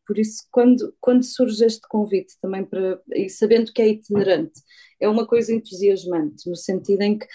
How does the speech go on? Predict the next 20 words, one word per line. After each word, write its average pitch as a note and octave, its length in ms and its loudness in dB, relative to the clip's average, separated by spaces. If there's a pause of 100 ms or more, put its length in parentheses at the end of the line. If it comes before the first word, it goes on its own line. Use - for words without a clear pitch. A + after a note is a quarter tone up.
(140)
há F#3+ 100 2
vários B3+ 240 4
espaços B3+ 340 -2
que - 120 -12
vão A3+ 100 -2
poder G3+ 200 0
ser G3 180 -4
ocupados, D3+ 600 -4
há E3 120 2
vários F#3 340 -2
públicos G#3 520 -4
que - 220 -20
podem F3 300 -2
ou F3 60 -2
não E3+ 140 -4
surgir, D#3+ 500 -8 (1000)
e A3 460 2 (920)
obriga-nos A3+ 840 2
também, A3 840 0
hum, G#3+ 560 -2